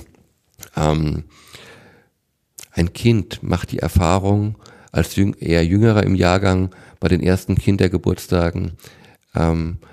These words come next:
dass die anderen, wenn die Geburtstagstorte kommt, besondere Aufmerksamkeit erfahren und das erste Stück Kuchen der, der Geburtstagstorte bekommen. <clears throat>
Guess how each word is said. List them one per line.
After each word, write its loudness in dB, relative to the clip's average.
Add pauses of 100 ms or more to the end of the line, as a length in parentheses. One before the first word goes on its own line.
(560)
dass -4
die -4
anderen, 0 (100)
wenn -2
die -2
Geburtstagstorte -2
kommt, -4 (540)
besondere 0
Aufmerksamkeit 0
erfahren -2 (440)
und 0
das -6
erste -2
Stück -4
Kuchen 0
der, -6 (260)
der 0
Geburtstagstorte 0
bekommen. -8 (800)
<clears throat> 0